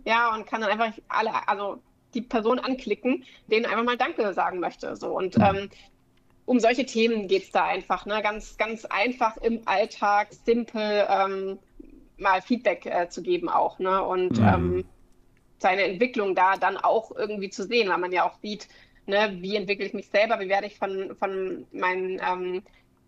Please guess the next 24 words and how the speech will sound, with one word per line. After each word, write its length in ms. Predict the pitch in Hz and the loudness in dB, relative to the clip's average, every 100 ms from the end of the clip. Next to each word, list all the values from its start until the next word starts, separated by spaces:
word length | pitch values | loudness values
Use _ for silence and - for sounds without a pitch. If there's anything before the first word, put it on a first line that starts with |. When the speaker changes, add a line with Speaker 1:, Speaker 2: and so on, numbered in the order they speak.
| _ _ _ | _ _ _
Speaker 1:
Kolleginnen 720 | - 214 240 240 247 233 233 | 0 4 4 4 2 0 -2
und 120 | 214 | -4
Kollegen 460 | 196 214 208 240 233 | -4 -2 0 2 4
wahrgenommen, 720 | 202 240 254 240 226 233 233 | 4 2 0 2 2 2 -2
ja, 420 | 208 196 214 233 | 0 4 4 4
Speaker 2:
Mhm. 360 | 233 214 202 202 | 0 0 0 -2
Speaker 1:
ähm, 80 | 196 | -4
Eigenbild 500 | 196 226 214 214 202 | -4 -4 -6 -6 -2
versus 360 | 196 - 220 | -2 -2 -8
Fremdbild, 680 | - 202 254 262 226 226 233 | -6 -2 -2 -2 -4 -2 2
ja, 160 | 208 214 | 4 4
das 120 | 214 | 2
ist 120 | 208 | -2
alles 240 | - 208 | 0 0
Speaker 2:
Ja. 60 | - | -2
Speaker 1:
mit 140 | 208 | 0
dabei 460 | 220 208 - 202 220 | 0 2 2 0 -2
und, 220 | 196 196 | -6 -8
ähm, 320 | - 190 208 208 - - _ | -2 -2 -2 -8 -18 -20 _
da 240 | - 190 190 | 2 4 4
eröffnen 480 | 156 196 - 202 196 | 2 -2 -2 -8 -8
sich 160 | 208 | -8
schon 340 | - 196 202 175 | -4 -4 -6 -6
einige 560 | 202 220 208 202 208 | -6 -6 -4 -2 -4